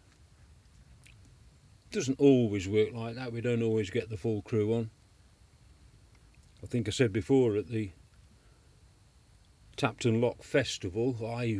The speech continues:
arrived, I wasn't on the crew that day, but I got there and there were only two people on the boat.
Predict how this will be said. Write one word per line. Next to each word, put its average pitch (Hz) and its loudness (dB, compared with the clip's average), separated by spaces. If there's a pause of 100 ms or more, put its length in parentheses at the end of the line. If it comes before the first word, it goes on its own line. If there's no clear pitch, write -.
arrived, 113 0 (520)
I 104 0
wasn't 120 2
on 123 2
the 98 -2
crew 107 -4
that 107 -4
day, 113 0
but 107 -4
I 110 0
got 113 -2
there 98 0
and 113 2
there 113 2
were 120 2
only 113 2
two 113 0
people 120 0
on 120 2
the 120 -4
boat. 120 -2